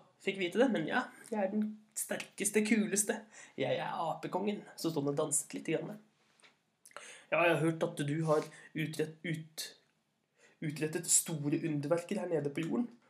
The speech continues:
hvordan du har klart å bli udødelig, og at du klarte til og med å lure flere av mine menn. Ja, ja, det var, det var gøy, sa Sandvågan, og han danset videre. Ertende slik som aper ofte gjør.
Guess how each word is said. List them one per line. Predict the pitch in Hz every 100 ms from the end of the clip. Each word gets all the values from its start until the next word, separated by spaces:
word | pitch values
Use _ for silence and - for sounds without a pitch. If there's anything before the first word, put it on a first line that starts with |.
| _
hvordan | 139 139 143
du | 135
har | 139
klart | 143 139
å |
bli | 135 143 143 - 143
udødelig, | 135 135 131 131 220 269 - _ _ _ _ 135
og | 139
at | - 156
du | 147
klarte | 143 143 151 143
til | 143
og | 139
med | 147
å | 147
lure | 147 139 143
flere | - 135 135 143
av | 139
mine | 135 139 - - - - _ _ 139
menn. | 143 233 285 - - _ _ _ _ _ -
Ja, | 127 120 139
ja, | 214 - - - - -
det | 165 175
var, | 220 240 214 - - - _ -
det | -
var | 185 269 302
gøy, | 269 269 277 214 -
sa | 190 185
Sandvågan, | - 170 156 - 143 139
og | 160 151
han | 147
danset | 170 160 - 175
videre. | 151 98 - _ _ _ _ _ _ _ _ _ _ _ - - - - _ _
Ertende | 214 214 165 170
slik | 165 151 -
som | 156 160 160
aper | 160 160 175
ofte | 165 -
gjør. | 139